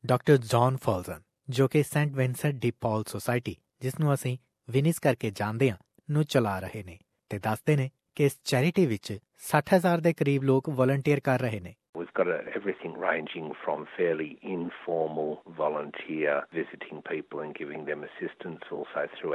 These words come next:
Speaker 2: our shops, right through to highly specialised services. Particularly for, in the area of migrants and refugees, we also have some services that are specific to those communities, including, for instance, homework help for, uh, for children.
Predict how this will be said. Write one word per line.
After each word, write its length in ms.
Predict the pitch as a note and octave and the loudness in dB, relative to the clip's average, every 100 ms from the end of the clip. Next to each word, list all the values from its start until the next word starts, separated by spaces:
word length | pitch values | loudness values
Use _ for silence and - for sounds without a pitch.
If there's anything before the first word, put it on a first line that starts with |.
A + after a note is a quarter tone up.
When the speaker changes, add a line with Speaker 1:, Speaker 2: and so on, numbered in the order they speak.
| C#2+ | 0
Speaker 2:
our 100 | - | 0
shops, 400 | - F2 - - - - | -2 -2 -4 -16 -16 -2
right 220 | D2+ D2 - | 0 0 -4
through 260 | - D2+ D2+ - - | -8 -4 -4 -6 -6
to 100 | D2 C#2 - | -4 -4 -4
highly 300 | D#2+ C#2+ C#2+ - | -2 0 -2 -10
specialised 760 | - C#2+ - C#2 C#2 D2 - - | -8 -8 -8 -6 -6 -6 -8 -10
services. 580 | D2 C#2 D2 - - - - | -8 -8 -10 -14 -16 -16 -8
Particularly 480 | - - - D#2+ D#2 - | -6 -4 -4 -2 -4 -4
for, 100 | - - | -12 -8
in 120 | E2 | -2
the 80 | E2+ F2+ | 2 4
area 260 | E2 D2 | 4 2
of 100 | D2 D#2+ | -2 -2
migrants 400 | D#2 D#2 E2 - | -2 -2 -12 -10
and 100 | D#2 | -8
refugees, 680 | D2+ - D2+ - E2+ E2+ - | -8 -8 -12 -6 -6 -6 -6
we 100 | D2+ D2 | -8 -8
also 260 | - D2 D2 D#2 | -6 -6 -6 -8
have 180 | - - | -10 -8
some 180 | D2 C#2+ - | -8 -8 -6
services 500 | D2+ C#2 - D#2+ - D#2+ | -6 -6 -12 -14 -6 -4
that 120 | D2+ | -2
are 80 | C#2+ - | -4 -6
specific 580 | _ - - - D#2+ - | _ -14 -12 -10 -10 -8
to 100 | C#2 C#2+ | -6 -4
those 220 | D2 - | -6 -8
communities, 720 | - D#2+ D2+ D2+ - D2 C#2+ - - - - - D#2 | -14 -10 -10 -10 -12 -16 -16 -18 -18 -18 -18 -12 -12
including, 440 | - F2+ D2+ D2+ - | -8 -6 -6 -6 -10
for 120 | - - | -12 -14
instance, 420 | - - C#2 - D#2 | -14 -14 -12 -10 -4
homework 520 | E2+ D#2 D2+ D2+ - - | -4 -4 -6 -6 -6 -4
help 340 | D#2+ C#2+ - - - - _ - - | -4 -4 -12 -18 -20 -20 _ -20 -6
for, 160 | D2+ D2 D2+ D#2+ | -2 -2 -2 -2
uh, 40 | D#2 - | -2 -4
for 160 | - - - | -10 -8 -2
children. 500 | F#2+ F#2 F#2+ F2 | -2 0 -2 -2